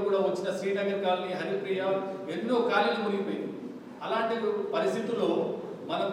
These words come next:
జన్మదినం జరుపుకోవద్దు, అంగరంగ వైభవంగా ఈ ఆర్భాటాలకు దూరం ఉండాలని చెప్పేసి ఈరోజు కాంగ్రెస్ పార్టీ శ్రేణులంతా కూడా ఈ జన్మదిన శ్రేణులు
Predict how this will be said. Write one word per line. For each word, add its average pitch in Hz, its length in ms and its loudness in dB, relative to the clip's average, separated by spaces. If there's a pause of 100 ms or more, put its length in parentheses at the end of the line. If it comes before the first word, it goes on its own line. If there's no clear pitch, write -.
జన్మదినం 214 580 -2
జరుపుకోవద్దు, 220 560 4 (100)
అంగరంగ 202 400 2 (100)
వైభవంగా 190 540 2 (320)
ఈ 185 80 4 (100)
ఆర్భాటాలకు 196 640 4
దూరం 185 280 0
ఉండాలని 180 380 2
చెప్పేసి 180 400 -2 (580)
ఈరోజు 185 260 4 (100)
కాంగ్రెస్ 196 440 0
పార్టీ 180 240 2 (140)
శ్రేణులంతా 175 520 0 (120)
కూడా 180 200 4 (440)
ఈ - 20 -8 (120)
జన్మదిన 185 400 -2 (100)
శ్రేణులు 175 320 -2